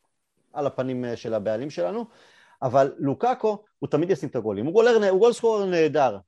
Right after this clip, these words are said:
אני כן תמיד, זה מ-, תמיד הרגיש לי, ואני עדיין חושב ככה, שהוא יותר חלוץ של, אה, אה, זנב ל-, הוא לא זנב לריאות, הוא ראש לשועלים. הוא ישים את הגולים שלו, ולפעמים אתה אומר, "וואו",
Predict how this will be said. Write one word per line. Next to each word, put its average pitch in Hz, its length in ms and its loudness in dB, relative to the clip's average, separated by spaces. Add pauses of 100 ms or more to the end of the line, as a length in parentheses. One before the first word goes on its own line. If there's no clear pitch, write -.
(240)
אני 147 140 -4
כן 247 160 0
תמיד, 247 240 0
זה 226 80 0
מ-, 185 260 -2
תמיד 180 260 -4
הרגיש 185 360 -4
לי, 208 80 -4
ואני 156 180 2
עדיין 165 220 2
חושב 180 260 -4
ככה, 190 340 -8
שהוא 156 180 -4
יותר 180 220 -4
חלוץ 185 320 -4
של, 170 220 -2
אה, 139 500 2 (600)
אה, 120 640 0 (240)
זנב 139 720 -2
ל-, 156 220 2
הוא 160 160 -2
לא 196 100 2
זנב 185 240 -2
לריאות, 147 340 -2
הוא 151 80 -6
ראש 156 120 -8
לשועלים. 131 520 -4 (420)
הוא 151 100 2
ישים 175 220 0
את 196 60 -4
הגולים 190 360 2
שלו, 175 680 0
ולפעמים 160 360 -6
אתה 170 120 -2
אומר, 165 180 -2
"וואו", 165 460 -2